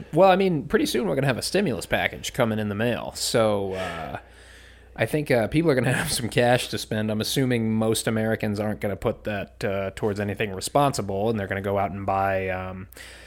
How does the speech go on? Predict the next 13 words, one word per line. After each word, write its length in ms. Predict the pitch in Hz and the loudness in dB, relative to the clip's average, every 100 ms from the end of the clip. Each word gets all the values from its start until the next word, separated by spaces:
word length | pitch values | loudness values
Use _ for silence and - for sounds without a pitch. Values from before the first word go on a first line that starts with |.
| - - - - | -20 -20 -20 -2
<laughs> 240 | - - | 0 2
gonna 360 | 123 107 139 170 | 0 2 2 4
go 80 | 147 | 6
buy 180 | 135 | 6
something 380 | 120 135 123 117 | 6 2 2 0
from 120 | 117 | 0
a 80 | 104 | -2
place 220 | 101 120 | 2 0
that's 160 | 110 104 | 0 -2
not 140 | 113 | 0
even 160 | 110 95 | 0 2
open, 380 | 117 110 92 98 - - | 0 0 -6 -8 -12 -6
uh, 840 | 113 101 95 92 90 90 87 87 | -2 0 -2 -4 -6 -8 -8 -10